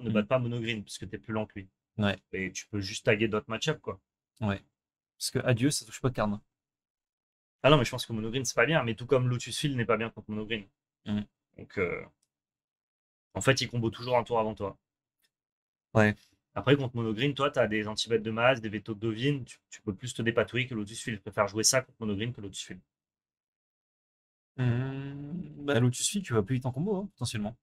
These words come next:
Speaker 1: Contre mono green ?
Speaker 2: Ouais.
Speaker 1: Non. Non, parce que
Speaker 2: Systématiquement ?
Speaker 1: Ouais, c-, Charles, il a joué ça pendant tous ses,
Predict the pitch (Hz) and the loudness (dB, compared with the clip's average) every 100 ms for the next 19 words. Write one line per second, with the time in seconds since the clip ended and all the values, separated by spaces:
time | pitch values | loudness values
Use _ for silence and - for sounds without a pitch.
0 | _ _ - 120 113 113 156 - 113 104 | _ _ -4 2 2 2 0 -2 -2 -2
1 | 107 95 _ _ _ _ _ _ _ _ | -2 -6 _ _ _ _ _ _ _ _
2 | _ _ 120 143 135 - 135 143 143 151 | _ _ 6 8 6 2 2 4 2 0
3 | 143 202 - - 117 117 117 104 - 135 | -2 -4 -6 0 8 10 8 6 -2 -4
4 | - 135 131 117 113 107 113 113 - 120 | 4 6 8 6 4 2 0 4 6 4
5 | 117 110 - 147 - 131 117 113 110 107 | 2 -4 -4 2 4 6 4 4 2 0